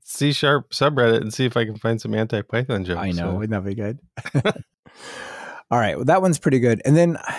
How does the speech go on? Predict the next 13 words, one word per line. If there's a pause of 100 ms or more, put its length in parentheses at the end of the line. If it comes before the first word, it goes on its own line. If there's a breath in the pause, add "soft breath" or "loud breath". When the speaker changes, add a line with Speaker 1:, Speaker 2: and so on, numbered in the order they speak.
(480 loud breath)
Speaker 2:
were
you
affected (300)
by
the
recent,
we
have, (220)
for
people
who
are
not